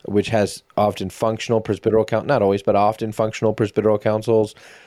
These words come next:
Um, it, it seems to me that, uh,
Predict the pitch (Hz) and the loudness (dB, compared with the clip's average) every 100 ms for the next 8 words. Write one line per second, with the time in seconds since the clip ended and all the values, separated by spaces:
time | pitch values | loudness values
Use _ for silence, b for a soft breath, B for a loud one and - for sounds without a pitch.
0 | B B - 110 117 101 - _ _ - | B B -4 0 0 -2 -10 _ _ -2
1 | 104 117 117 226 277 - 131 117 113 104 | 0 0 0 0 0 0 0 0 2 2
2 | 101 101 98 _ _ b b b _ _ | 4 2 -2 _ _ b b b _ _
3 | _ _ _ _ _ _ _ _ _ - | _ _ _ _ _ _ _ _ _ -8